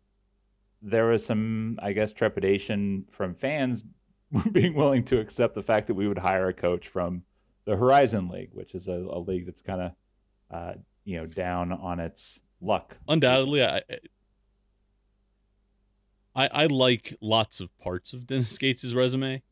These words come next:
Speaker 2: Um, you know, I, I liked how he took the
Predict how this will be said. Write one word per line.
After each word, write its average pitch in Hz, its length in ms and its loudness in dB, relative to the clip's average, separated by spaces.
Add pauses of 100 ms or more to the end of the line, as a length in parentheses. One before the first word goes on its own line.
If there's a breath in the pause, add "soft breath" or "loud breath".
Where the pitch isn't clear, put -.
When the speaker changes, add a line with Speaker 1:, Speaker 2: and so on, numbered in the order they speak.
(120)
Speaker 2:
Um, 98 420 -2 (140)
you 101 100 -10
know, 90 180 -10 (1700)
I, 123 200 -4
I 127 60 2
liked 113 260 2
how 120 120 2
he 101 80 2
took 107 280 -8
the 85 300 -8